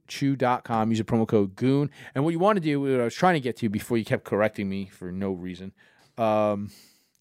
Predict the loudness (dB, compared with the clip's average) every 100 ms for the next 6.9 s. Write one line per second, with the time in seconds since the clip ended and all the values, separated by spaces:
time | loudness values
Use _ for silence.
0 | _ 2 2 0 -2 0 0 0 -8 -16
1 | _ _ _ _ _ _ -2 2 4 4
2 | 2 0 0 0 0 -2 4 4 4 -4
3 | 2 2 2 -2 0 2 2 0 _ _
4 | _ _ _ _ -2 2 2 2 2 2
5 | 4 2 -2 0 2 4 2 0 -2 0
6 | 2 0 -4 0 0 2 0 -2